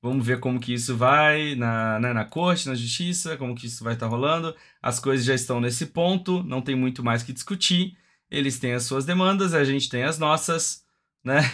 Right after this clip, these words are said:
<laughs> É isso. Cara, che-, o ca-, o cara da E D G tá, tipo assim, mano, ele tá, é isso aí, rapaziada. O cara me deu um golpe, <laughs> né? O scout simplesmente me deu um golpe, a gente perdeu uma grana por isso.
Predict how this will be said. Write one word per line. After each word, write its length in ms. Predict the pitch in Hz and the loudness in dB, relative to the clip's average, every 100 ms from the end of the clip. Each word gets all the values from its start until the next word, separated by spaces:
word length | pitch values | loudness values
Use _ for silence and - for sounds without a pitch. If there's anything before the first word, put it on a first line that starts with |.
| - | -4
<laughs> 160 | _ - | _ -4
É 120 | 147 | 0
isso. 320 | 135 117 - - - _ | 0 0 -4 -12 -20 _
Cara, 400 | 185 170 120 101 - - _ _ | 6 8 6 -2 -12 -20 _ _
che-, 640 | - - - 151 160 160 | -4 2 6 6 4 2
o 60 | 160 | -2
ca-, 100 | - | -2
o 600 | - - _ _ _ - | -6 -10 _ _ _ 0
cara 200 | 117 123 | 2 4
da 120 | 123 | 4
E 40 | 131 | 4
D 160 | 143 | 4
G 300 | 123 110 135 | 4 2 0
tá, 240 | 143 160 147 - | 2 2 2 -10
tipo 160 | - 180 | -6 0
assim, 180 | 180 | 2
mano, 260 | 185 156 120 | 4 4 4
ele 180 | 117 117 | 2 2
tá, 500 | 117 127 180 226 - _ - | 6 8 8 6 -4 _ -8
é 140 | 233 | 2
isso 160 | - - | 4 8
aí, 100 | 202 | 6
rapaziada. 680 | - 143 131 113 107 98 - _ _ | 6 4 6 6 6 0 -8 _ _
O 100 | 339 | 0
cara 260 | - 233 247 | 6 8 8
me 140 | 247 | 6
deu 140 | 214 | 6
um 100 | 254 | 8
golpe, 640 | 220 190 208 - 262 277 285 - - 233 - | 8 10 8 6 2 2 -6 -14 -2 -2 -2
<laughs> 440 | _ _ _ _ - | _ _ _ _ 4
né? 300 | 165 - - | 6 6 2
O 80 | 147 | -4
scout 380 | - 220 190 190 | 4 6 6 4
simplesmente 560 | 190 196 180 160 - | -2 0 2 2 0
me 80 | 180 | 0
deu 140 | 160 | 2
um 80 | 180 | 2
golpe, 360 | 190 165 180 180 | 8 8 8 2
a 40 | |
gente 120 | 175 | 0
perdeu 220 | 196 175 160 | 0 2 4
uma 100 | 160 | 4
grana 280 | 147 156 | 2 -2
por 160 | 170 214 | -2 -2
isso. 400 | 170 180 196 | 0 0 -2